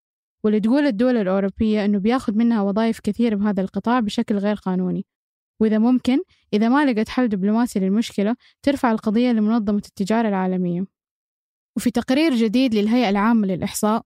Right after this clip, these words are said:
وصل عدد الرحلات الجوية بالسعودية في السنة اللي راحت، ألفين واثنين وعشرين، لسبعمية ألف رحلة، بارتفاع أكثر من أربعين في المية على السنة اللي قبلها. ومن السبعمية ألف،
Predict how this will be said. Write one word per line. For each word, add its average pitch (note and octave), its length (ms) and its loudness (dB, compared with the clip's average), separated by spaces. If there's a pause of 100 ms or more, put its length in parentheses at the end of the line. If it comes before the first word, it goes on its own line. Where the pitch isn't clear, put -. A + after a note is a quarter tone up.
وصل C4 280 2
عدد A3+ 320 0
الرحلات A3 480 -2
الجوية G3+ 460 0
بالسعودية G3 560 -2
في - 100 -6
السنة G3+ 300 -2
اللي F#3+ 120 -2
راحت، A3 360 -2 (380)
ألفين A#3+ 280 0
واثنين G#3+ 320 0
وعشرين، G#3+ 400 -2 (320)
لسبعمية A#3 580 2
ألف A3+ 240 -2
رحلة، G#3+ 320 -2 (440)
بارتفاع A#3 520 0
أكثر B3+ 280 0
من G#3+ 120 0
أربعين G#3 360 0
في - 100 -6
المية A3+ 260 2
على G3+ 160 0
السنة G#3 260 -2
اللي F#3 200 -2
قبلها. F#3 320 -4 (800)
ومن A3 140 2
السبعمية A3+ 640 0
ألف، A3 240 -2